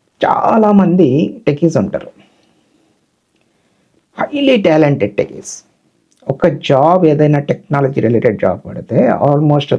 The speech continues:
థౌజండ్ మెంబర్స్ ఆ ఇంటర్వ్యూకి అటెండ్ అయితే, దాంట్లో ఎయిట్ హండ్రెడ్ వరకు కూడా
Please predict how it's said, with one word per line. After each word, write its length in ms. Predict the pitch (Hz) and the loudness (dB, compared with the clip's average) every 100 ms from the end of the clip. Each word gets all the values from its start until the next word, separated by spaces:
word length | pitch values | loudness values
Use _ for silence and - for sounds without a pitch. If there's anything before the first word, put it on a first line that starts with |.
| - | 0
థౌజండ్ 400 | 107 139 135 110 - | 0 2 0 -2 -8
మెంబర్స్ 340 | 107 135 - | -4 -4 0
ఆ 60 | 110 98 | -2 -2
ఇంటర్వ్యూకి 380 | 98 107 110 - | -2 -2 -2 -4
అటెండ్ 300 | - 98 - | -6 -12 -12
అయితే, 360 | - - - 233 202 | -18 -4 -2 0 0
దాంట్లో 420 | 139 170 190 120 - - | 0 0 -2 -2 -2 -2
ఎయిట్ 260 | - 151 170 | 0 2 4
హండ్రెడ్ 280 | 170 156 120 104 | 2 2 2 2
వరకు 200 | 135 - 90 | 0 -2 -4
కూడా 200 | 110 | -2